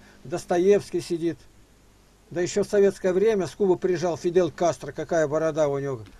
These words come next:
шикарная. Понимаете, примеры — это в церкви. Зайди, посмотри. Ни на одной иконы бритого Христа нету. Даже баптисты, еретики всегда рисуют с бородой. Ну, конечно, сумасшедшие рисуют его в кепке,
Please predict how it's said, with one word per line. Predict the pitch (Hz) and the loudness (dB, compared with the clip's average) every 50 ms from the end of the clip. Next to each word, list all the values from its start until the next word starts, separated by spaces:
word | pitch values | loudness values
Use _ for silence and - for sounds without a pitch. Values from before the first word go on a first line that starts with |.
| - - - - | -20 -20 -20 -16
шикарная. | - - 156 135 - 151 139 127 120 123 123 117 113 101 - - _ _ _ _ _ _ _ _ _ _ _ _ - - _ _ _ _ _ _ _ _ _ _ _ _ _ - _ _ _ _ _ _ _ - | -12 -12 -10 -6 -4 -4 -4 -4 -4 -6 -8 -8 -10 -12 -16 -20 _ _ _ _ _ _ _ _ _ _ _ _ -20 -20 _ _ _ _ _ _ _ _ _ _ _ _ _ -20 _ _ _ _ _ _ _ -8
Понимаете, | 196 196 226 220 202 - - 135 - - - - - | -6 -2 0 0 0 0 -2 -10 -10 -12 -20 -16 -8
примеры — | - 180 196 190 170 180 214 247 254 220 175 135 107 98 98 - _ - - _ _ - | -4 -2 -2 0 0 0 -2 0 0 0 0 -2 -6 -10 -14 -20 _ -20 -20 _ _ -2
это | 196 196 202 - 185 | 0 0 0 0 -2
в | 151 | -4
церкви. | - - 190 185 170 139 - - 151 | -4 0 2 2 2 2 -2 -6 -4
Зайди, | 143 165 202 202 196 240 | 0 2 2 2 2 0
посмотри. | 202 - 190 - 185 196 190 - 180 170 139 - - - - - | -4 -4 -6 -4 -2 -2 -2 0 0 -2 -2 -4 -8 -14 -20 -10
Ни | - 180 208 | -6 -4 -4
на | 233 226 226 | 0 0 0
одной | 220 208 233 226 214 202 | 0 2 2 4 4 4
иконы | 196 - 262 277 254 214 185 | 4 4 2 2 2 2 2
бритого | 156 185 240 220 - 202 180 160 | 2 2 0 0 0 0 0 0
Христа | - 170 185 156 - - 196 | -2 -4 -6 -4 2 2 2
нету. | 175 160 160 139 - - 113 - - - - - _ - - | 2 2 0 -4 -4 -6 -12 -12 -12 -20 -20 -20 _ -18 -8
Даже | 135 165 175 147 165 151 131 - - - - | -4 -4 -2 -2 -2 -4 -6 -8 -18 -12 -4
баптисты, | 139 165 165 - - 247 277 277 214 - - 175 | -2 -2 -2 -2 -2 -4 -4 -4 -2 0 2 2
еретики | 180 175 185 185 - 196 196 - 240 | 2 2 2 0 0 -2 -2 0 -4
всегда | 196 - - 170 196 202 | -2 -2 0 2 4 4
рисуют | 185 170 - - 202 190 170 | 4 2 2 6 6 6 6
с | 151 | 4
бородой. | 147 165 151 143 131 117 139 135 139 123 107 - - - _ - - - - _ _ - | 0 0 0 0 0 0 0 0 0 -2 -4 -12 -20 -20 _ -20 -20 -20 -20 _ _ -8
Ну, | - 226 | -6 -2
конечно, | 226 277 254 214 170 - - 151 | 2 2 2 2 2 -2 -2 -6
сумасшедшие | - 190 185 180 - - - 139 - - 156 151 151 | -4 -2 -2 0 2 2 2 2 0 -2 0 0 0
рисуют | 156 170 - - 202 180 - - | 0 0 2 4 6 6 6 4
его | 160 143 123 | 0 -2 -2
в | - | -4
кепке, | - - 233 254 - - - 196 175 135 | -4 0 2 2 2 2 2 0 0 0